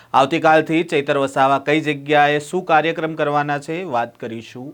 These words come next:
આ વીડિયોમાં. નમસ્કાર, નવજીવન ન્યૂઝમાં આપનું સ્વાગત છે. હું છું જયંત દાફડા. ભરૂચ લોકસભાને લઈને છેલ્લા કેટલાય સમયથી રાજકારણ ગરમાયું છે. તેવામાં આવતીકાલથી ચૈતર વસાવાનો રાજકીય રણસંગ્રામની શરૂઆત થવા જઈ રહી છે.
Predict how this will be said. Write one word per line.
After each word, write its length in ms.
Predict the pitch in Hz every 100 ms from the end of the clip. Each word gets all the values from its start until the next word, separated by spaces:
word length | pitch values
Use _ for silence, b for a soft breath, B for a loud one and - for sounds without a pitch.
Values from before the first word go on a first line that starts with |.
| _
આ 80 | 110
વીડિયોમાં. 600 | 104 104 101 90 87 90 -
નમસ્કાર, 500 | 143 165 - 180 175
નવજીવન 400 | 165 147 151 151
ન્યૂઝમાં 340 | 151 139 156
આપનું 180 | 147 151
સ્વાગત 400 | - 147 147 156
છે. 180 | - 170
હું 200 | 151 120
છું 120 | 127
જયંત 280 | 110 101 98
દાફડા. 360 | 87 - - _ b b b b 139
ભરૂચ 320 | 151 190 202
લોકસભાને 540 | 160 156 151 143 147
લઈને 360 | 143 139 143 147
છેલ્લા 260 | 147 131
કેટલાય 400 | 123 131 135 139
સમયથી 560 | 147 147 135 131 135 139
રાજકારણ 600 | 135 113 - 117 113 131
ગરમાયું 480 | 127 113 107 95 95
છે. 140 | 92
તેવામાં 720 | - 117 123 127 135 135 143
આવતીકાલથી 840 | 135 120 120 117 127 139 143 143 143
ચૈતર 420 | 143 120 123 117
વસાવાનો 560 | 113 160 160 135 101 - b b -
રાજકીય 560 | 143 160 - 196 196
રણસંગ્રામની 880 | 180 151 147 143 139 143 170 165 139
શરૂઆત 560 | 143 147 139 131 131 131
થવા 220 | 117 110
જઈ 200 | 104 98
રહી 160 | 95 95
છે. 240 | - 87